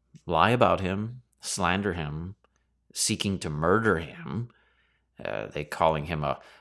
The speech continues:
a blasphemer and a liar and a thief and a deceiver and the devil himself,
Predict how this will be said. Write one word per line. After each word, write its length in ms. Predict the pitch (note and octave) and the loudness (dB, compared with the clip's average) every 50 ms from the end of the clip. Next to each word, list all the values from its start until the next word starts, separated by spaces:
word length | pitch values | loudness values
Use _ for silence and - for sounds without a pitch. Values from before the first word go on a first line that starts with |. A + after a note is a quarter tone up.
| _ _ - | _ _ -6
a 520 | - A#1+ A#1 G1+ G1+ - - - - - | -4 -4 -2 -2 -4 -6 -6 -8 -8 -8
blasphemer 1040 | D#2 - F#2 D#2+ D#2+ - - - - - A#2 A2+ G#2 G2 G2 F#2 F2 D#2+ D#2 D2 D2 | 0 4 4 4 6 4 0 -2 0 2 2 4 4 4 4 2 2 0 0 -2 -4
and 180 | C#2 C#2+ C#2 B1+ | -4 -6 -6 -8
a 120 | C2+ C#2 | -8 -8
liar 540 | C#2 C#2+ E2 G2+ G2+ G2 F#2 F2 E2+ D#2 D#2 | 2 6 6 6 6 4 2 0 0 0 -2
and 140 | D#2+ D#2+ - | -2 -4 -6
a 60 | - | -10
thief 640 | - - - B2+ B2 A2+ G#2+ F#2 - - - - - | -10 -4 0 0 2 2 2 0 -2 -8 -14 -12 -10
and 140 | - - - | -8 -8 -8
a 40 | |
deceiver 1120 | C#3+ D3 - - - - - B2+ B2 A#2 A2 G#2+ F2+ F2+ E2+ E2 E2 D#2+ D2+ D2 C#2+ C#2 C2 | -8 -8 -6 -4 -4 -2 0 2 2 4 2 2 2 0 0 0 0 0 -2 -2 -2 -2 -2
and 220 | C2+ C#2 C#2 C#2+ | -4 -4 -4 -4
the 60 | F2+ | -4
devil 340 | F#2 F#2 B2 B2+ B2 C#3 C3 | 0 2 2 4 6 6 6
himself, 840 | C3 C3 B2+ A#2+ - A2 E2+ B1 - - - - - - - - - | 6 4 2 2 2 2 2 2 2 -2 -10 -16 -18 -18 -18 -20 -20